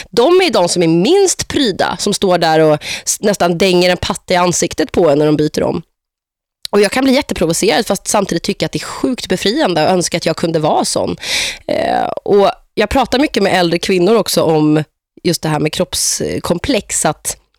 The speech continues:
en, en väninna till mig som är femtio, hon sa att,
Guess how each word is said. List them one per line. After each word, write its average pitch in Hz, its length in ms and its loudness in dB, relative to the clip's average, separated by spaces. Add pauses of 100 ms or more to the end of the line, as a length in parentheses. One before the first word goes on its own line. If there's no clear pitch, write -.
(160)
en, 180 240 2
en 175 380 2
väninna 233 340 2
till 269 120 -2
mig 214 120 2
som - 140 -2
är 160 40 2
femtio, 180 520 -4
hon 220 120 2
sa 170 160 2
att, 156 160 -4